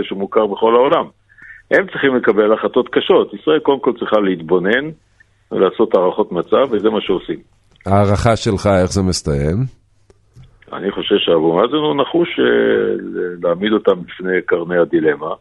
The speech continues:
Speaker 2: ו?
Speaker 1: והם יצטרכו לשאת בתוצאות, וצריך פה הרבה סבלנות, אורך רוח, נחישות ויכולת התבוננות עם, על בסיס מידע עדכני.
Speaker 2: אתה לא מסתכן בהערכה.
Speaker 1: לא, לא, לא קשור להסתכן.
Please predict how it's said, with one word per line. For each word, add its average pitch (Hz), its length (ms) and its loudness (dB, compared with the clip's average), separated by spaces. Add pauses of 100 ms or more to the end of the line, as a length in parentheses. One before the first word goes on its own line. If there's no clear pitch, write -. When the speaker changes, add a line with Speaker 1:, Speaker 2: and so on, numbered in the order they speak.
(340)
Speaker 2:
ו? 80 40 -2 (540)
Speaker 1:
והם 95 880 2 (100)
יצטרכו 135 400 0
לשאת 202 280 0
בתוצאות, 170 680 0
וצריך 87 380 -4
פה 117 140 4
הרבה 101 160 0 (100)
סבלנות, 92 500 0
אורך 98 220 2
רוח, 90 400 2
נחישות 92 540 -2
ויכולת 117 460 0
התבוננות 135 680 -2
עם, 98 300 -2
על 95 80 -2
בסיס 95 400 -6
מידע 113 300 0
עדכני. 110 320 -4 (560)
Speaker 2:
אתה - 160 0
לא 113 160 4
מסתכן 92 640 0
בהערכה. 87 680 2 (140)
Speaker 1:
לא, 185 160 6
לא, 214 140 4
לא 190 120 4
קשור 202 300 2
להסתכן. 202 500 0